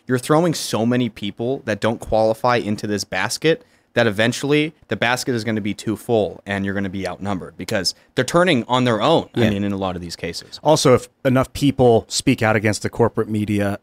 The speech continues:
Speaker 3: at the same time, there, people don't get grabbed. It's only when, like,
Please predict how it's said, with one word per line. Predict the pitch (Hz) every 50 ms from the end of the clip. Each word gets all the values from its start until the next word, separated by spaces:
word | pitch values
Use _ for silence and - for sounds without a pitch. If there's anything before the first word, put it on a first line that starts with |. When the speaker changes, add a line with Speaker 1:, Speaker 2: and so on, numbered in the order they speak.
| _
Speaker 3:
at | - 107 - -
the | 104
same | - - 131 120 110 98
time, | - - 131 123 120 113 104 98 92 87 - _ _ _ _
there, | - 113 120 123 -
people | - - 135 135 - 120
don't | 113 113 104
get | - 117 104
grabbed. | - - 107 101 98 95 95 92 - _ _ _ _
It's | - 127 -
only | 156 170 180
when, | 175 180 165
like, | 156 143 -